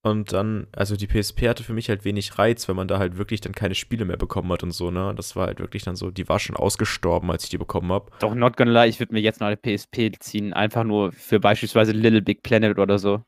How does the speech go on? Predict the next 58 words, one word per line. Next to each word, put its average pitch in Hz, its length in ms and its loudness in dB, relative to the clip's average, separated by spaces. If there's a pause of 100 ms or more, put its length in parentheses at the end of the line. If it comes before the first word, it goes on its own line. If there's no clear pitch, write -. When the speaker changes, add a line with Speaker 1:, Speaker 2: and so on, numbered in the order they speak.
(220)
Speaker 1:
Ich - 180 0
hab 147 140 4
halt 95 160 2
noch, 98 140 -2 (140)
ich - 120 -8
hab 135 100 -6
die - 100 -12
noch - 140 -6
irgendwo 95 280 -4
hier 95 120 -2
rumfliegen 87 440 -6
tatsächlich. - 600 -8 (1040)
Also 95 160 -2
Speaker 2:
Ja, 95 120 2
Speaker 1:
die, 85 60 4
Speaker 2:
ich - 120 -4
find 107 160 -6
Speaker 1:
die 104 40 2
Speaker 2:
das 98 60 0
Speaker 1:
ist 117 40 0
noch 107 80 6
Speaker 2:
Ding 98 100 0
immer 131 200 6
noch 117 80 6
Speaker 1:
irgendwo 113 80 6
Speaker 2:
so 107 60 6
Speaker 1:
bei 104 60 6
mir 107 180 6
in 101 60 8
Speaker 2:
cool. 101 40 6
Speaker 1:
einem 98 80 2
Schrank 104 360 -2
drinne, 95 500 -2
auch 101 200 4
mit 95 160 -4
diesen 95 400 -6 (180)
Discs, - 580 -4 (480)
wo 101 320 -4
ich 101 120 0
immer 107 160 0
noch 98 40 0
nicht 98 140 -2
verstehe, 104 320 -2
wie 95 80 -4
es, - 140 -8
äh, 92 240 2
Nintendo 101 420 0
es 98 100 -4
schafft, - 320 2
diese 98 200 -2
Discs - 340 -4
eins 104 400 0
mal 92 160 -2
ein 104 160 0
Zentimeter 101 520 -2
groß 104 300 -4
zu - 80 -6
machen. 120 380 -2